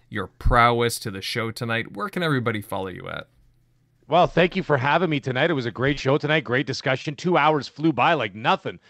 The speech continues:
Speaker 2: It was like we were sitting around having a couple of beers, just, uh, you know,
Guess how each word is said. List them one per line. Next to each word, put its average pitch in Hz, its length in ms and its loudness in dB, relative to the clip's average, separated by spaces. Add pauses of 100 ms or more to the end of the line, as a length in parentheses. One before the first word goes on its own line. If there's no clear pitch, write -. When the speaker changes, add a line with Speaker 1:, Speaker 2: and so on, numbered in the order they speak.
(240)
Speaker 2:
It 123 40 -8
was 127 120 -6
like 165 120 0
we 147 80 -4
were 131 60 -2
sitting 170 240 -4
around 147 240 2
having 143 220 0
a 117 40 -6
couple 143 240 -4
of 123 80 -4
beers, 139 320 -2
just, 110 300 -12
uh, 123 40 0
you 127 140 0
know, 135 200 -2